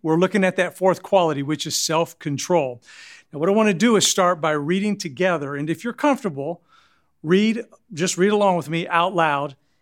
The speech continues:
And we're gonna start in Second Peter chapter one. We'll start with verse three. "His divine power has given us everything we need for a godly life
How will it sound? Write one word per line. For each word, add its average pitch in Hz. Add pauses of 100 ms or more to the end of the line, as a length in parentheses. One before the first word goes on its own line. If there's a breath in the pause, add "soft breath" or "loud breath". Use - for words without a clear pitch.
(140)
And 143
we're 170
gonna 170
start 165
in 143
Second 156
Peter 151
chapter 156
one. 151
We'll 156
start 151
with 135
verse 147 (420)
three. 147 (1400)
"His 220
divine 233
power 175
has 151
given 175
us 165
everything 190
we 170
need 165
for 156
a 143
godly 151
life 127